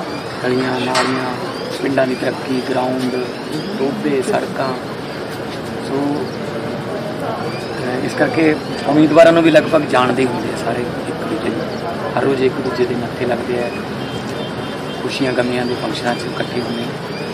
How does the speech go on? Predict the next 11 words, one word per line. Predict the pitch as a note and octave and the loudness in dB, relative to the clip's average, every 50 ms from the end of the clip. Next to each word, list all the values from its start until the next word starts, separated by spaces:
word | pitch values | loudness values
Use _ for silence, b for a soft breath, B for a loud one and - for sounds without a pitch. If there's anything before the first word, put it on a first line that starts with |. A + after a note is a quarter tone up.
| - - - - - - - - - - - - - | -6 -6 -6 -6 -6 -6 -6 -6 -6 -6 -6 -4 -4
ਸੋ | B3 - - A#2 A#2 - - - - - - - - - - - | -4 -2 -2 -2 -4 -4 -4 -4 -4 -6 -6 -6 -6 -6 -4 -2
ਜਿਹੜਾ | B2+ C3 D3+ | 2 4 4
ਵੀ | D#3 D#3 | 4 4
ਤੁਹਾਨੂੰ | D3+ E3 D3 C#3+ B2 | 4 4 2 2 2
ਚੰਗਾ | - B2+ A#2+ B2 B2 | 0 0 0 2 2
ਲੱਗਦਾ | A#2+ A#2 A2+ - A#2+ | 0 0 -2 -2 -2
ਹੈ | A#2+ A#2 - - - - - - - - - - - - - - - - - - - - - | -2 -2 -2 -4 -6 -6 -6 -6 -6 -6 -6 -6 -6 -6 -6 -6 -6 -6 -4 -4 -4 -2 -2
ਉਮੀਦਵਾਰ, | A#2+ B2 B2 A#2+ - B2 B2+ C3 - - - - - - - - - - - - - - | -2 -2 -2 -2 -2 -2 -2 -4 -4 -6 -8 -8 -6 -6 -6 -6 -6 -8 -8 -6 -4 -2
ਉਹਨੂੰ | - C3 C3 C3 B2+ A#2+ - - - - - - G#2 | 0 0 0 0 -2 -4 -6 -8 -8 -8 -6 -6 -6
ਵੋਟਾਂ | G#2+ G#2+ A2+ A#2 A2+ | -6 -4 -6 -6 -4
ਪਾਓ, | A#2 A#2 | -4 -4